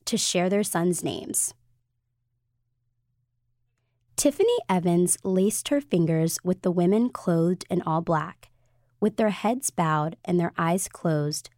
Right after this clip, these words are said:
a voice reverberated through the room over the footsteps in the hall of the nearby theater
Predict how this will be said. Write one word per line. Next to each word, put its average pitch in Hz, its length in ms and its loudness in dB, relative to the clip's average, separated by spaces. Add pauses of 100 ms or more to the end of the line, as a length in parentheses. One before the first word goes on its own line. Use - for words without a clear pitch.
(200)
a 208 100 2
voice 185 420 0
reverberated 214 760 2
through 233 160 0
the 254 100 2
room 160 400 0 (320)
over 190 220 2
the 185 100 0
footsteps - 680 -4
in 247 100 2
the 262 80 2
hall 170 400 0
of 180 80 -8
the 175 100 0
nearby 175 380 2
theater 156 500 -4